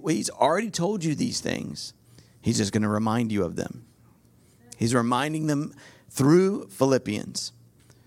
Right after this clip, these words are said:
So verse twelve, "Not that I have already attained this or have already arrived at my goal, but I press on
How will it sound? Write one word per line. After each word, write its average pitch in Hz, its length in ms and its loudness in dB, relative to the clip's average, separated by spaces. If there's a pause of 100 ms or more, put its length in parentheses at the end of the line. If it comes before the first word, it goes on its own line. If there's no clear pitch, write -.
(360)
So 147 60 6
verse 151 280 4
twelve, 131 500 2 (920)
"Not 143 360 2
that 156 120 4
I 143 140 4
have 107 140 -4
already 123 440 2
attained 113 400 -2
this - 400 -4 (320)
or - 100 4
have 117 80 4
already 175 460 4
arrived 139 340 2
at - 80 -8
my 110 160 0
goal, 110 240 2
but 160 480 2 (400)
I 131 220 6
press 123 480 0 (140)
on 107 460 0